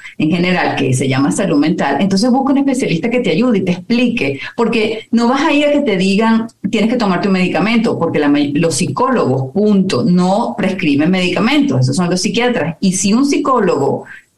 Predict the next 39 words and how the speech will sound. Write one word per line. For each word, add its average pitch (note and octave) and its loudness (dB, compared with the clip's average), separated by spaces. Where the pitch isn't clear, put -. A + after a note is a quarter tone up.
te G3 0
puede G#3+ 0
ayudar G#3+ 2
y F#3 0
te E3 0
puede D#3 0
ayudar F#3 0
a F3 0
manejar G3 0
la A3 2
situación C#3+ 0
sin C4 0
necesidad G#3+ 0
de F#3+ 0
medicamentos, G#3+ 0
lo B3 2
va G#3 0
a - 0
hacer, D#3+ -2
porque, G3 0
como D#3 0
tú F#3 0
le F#3+ 2
decías G#3 2
al F#3 0
principio, C3+ 0
los E3 0
suicidios G#3+ 0
en F3+ 2
niños D3 2
y G#3+ 2
adolescentes C#3+ -2
motivados D#3+ 0
por, D#3+ -4
eh, A2+ -2
problemas D3 0
de F3+ 0
salud C#3+ 0
mental D3 -2